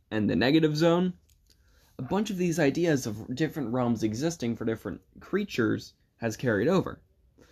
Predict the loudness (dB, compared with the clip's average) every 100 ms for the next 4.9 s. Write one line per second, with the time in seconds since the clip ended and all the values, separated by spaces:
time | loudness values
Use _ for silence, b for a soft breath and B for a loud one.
0 | b b -6 -4 0 4 4 4 0 -6
1 | -6 -2 0 -2 -6 -16 -16 -16 _ _
2 | _ _ _ _ _ _ -6 -4 -4 -10
3 | _ _ _ _ _ _ -2 4 6 4
4 | -2 0 2 0 0 0 0 0